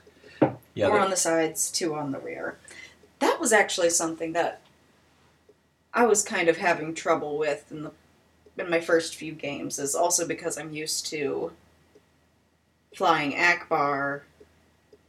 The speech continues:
Speaker 2: constantly presenting those side shields.
Speaker 1: Right, which aren't as strong.
Speaker 2: Which aren't as strong, and then having to shift them from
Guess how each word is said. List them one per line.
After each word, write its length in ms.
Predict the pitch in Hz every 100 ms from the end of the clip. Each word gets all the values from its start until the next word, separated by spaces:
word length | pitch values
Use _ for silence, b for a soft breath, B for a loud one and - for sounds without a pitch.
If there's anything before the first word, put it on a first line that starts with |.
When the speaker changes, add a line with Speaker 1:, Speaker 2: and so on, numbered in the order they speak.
| _ _
Speaker 2:
constantly 500 | - 190 190 160 165
presenting 640 | 165 202 170 165 175 165 156
those 240 | 143 147
side 400 | - 180 180 185
shields. 920 | - 151 143 - 117 139 - - - -
Speaker 1:
Right, 320 | 98 92 101
which 160 | 107 104
aren't 180 | 98 95
as 100 | -
strong. 460 | - 95 92 - 110 -
Speaker 2:
Which 100 | 214
aren't 180 | 190 170
as 140 | 156
strong, 520 | - 180 156 147 147
and 140 | - 160
then 100 | 165
having 320 | 175 160 160
to 80 | -
shift 360 | - 170 -
them 300 | 160 135 135
from 580 | 143 - 139 123 - 123